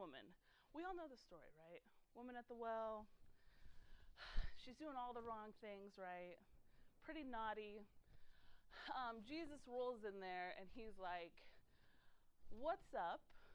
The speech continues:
Can I get a drink of water?" And she's like, "Whoa, whoa, whoa, why are you talking to me? You don't know me, da, da, da." And he obviously reads her emails, right? Um,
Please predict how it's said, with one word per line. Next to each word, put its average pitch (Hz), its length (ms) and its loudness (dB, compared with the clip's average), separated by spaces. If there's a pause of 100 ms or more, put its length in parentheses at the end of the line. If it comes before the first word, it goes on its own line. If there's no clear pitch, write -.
(420)
Can 214 160 -4
I 202 80 -2
get 190 140 -4
a 175 60 -8
drink 180 280 -10
of 143 80 -6
water?" 135 400 -6 (560)
And 220 400 0
she's 339 300 -2
like, 190 260 4 (240)
"Whoa, 392 400 8
whoa, 262 240 6
whoa, 269 320 6 (320)
why 294 280 0
are 277 40 -2
you 294 80 -6
talking 214 240 -2
to 247 80 -8
me? 254 320 0 (240)
You 262 160 -6
don't 196 240 -2
know 240 240 0
me, 233 400 -2 (400)
da, 254 160 8
da, 208 160 6
da." 220 400 8 (1040)
And 233 520 2 (440)
he 349 240 0
obviously 240 400 2
reads 214 320 -6
her 302 80 -6
emails, 151 560 -8
right? 160 280 -6 (1000)
Um, 185 400 4